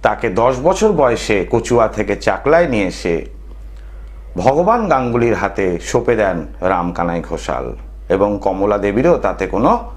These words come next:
অসম্মতি ছিল না। ফলে সেই থেকে লোকনাথ বাবার সেই দশ বছর বয়সে তার পৈতে,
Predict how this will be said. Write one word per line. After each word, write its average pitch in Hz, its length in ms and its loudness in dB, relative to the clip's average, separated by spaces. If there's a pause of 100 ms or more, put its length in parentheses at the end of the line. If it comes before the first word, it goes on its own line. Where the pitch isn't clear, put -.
(520)
অসম্মতি 180 680 2
ছিল - 320 -2
না। 87 180 0 (600)
ফলে 117 260 2 (340)
সেই 113 280 0
থেকে 110 340 0
লোকনাথ 104 460 2
বাবার 120 360 4 (300)
সেই 131 280 2
দশ 120 280 4
বছর 175 320 4
বয়সে 139 440 4
তার 101 240 2 (140)
পৈতে, 110 360 2